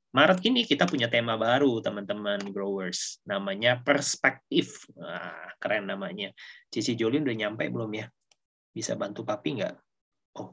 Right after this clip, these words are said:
belum ya. Eh, berarti Papi mesti nyalain nih. Tunggu bentar.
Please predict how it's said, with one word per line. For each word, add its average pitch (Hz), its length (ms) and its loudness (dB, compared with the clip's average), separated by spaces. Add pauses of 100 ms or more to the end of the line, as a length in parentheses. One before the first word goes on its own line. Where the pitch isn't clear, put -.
belum 107 400 -4
ya. - 160 -10 (960)
Eh, 82 240 -12
berarti - 240 -10
Papi - 320 -6
mesti 95 880 -2
nyalain 95 640 -6
nih. - 240 -10 (440)
Tunggu - 360 -14
bentar. - 400 -14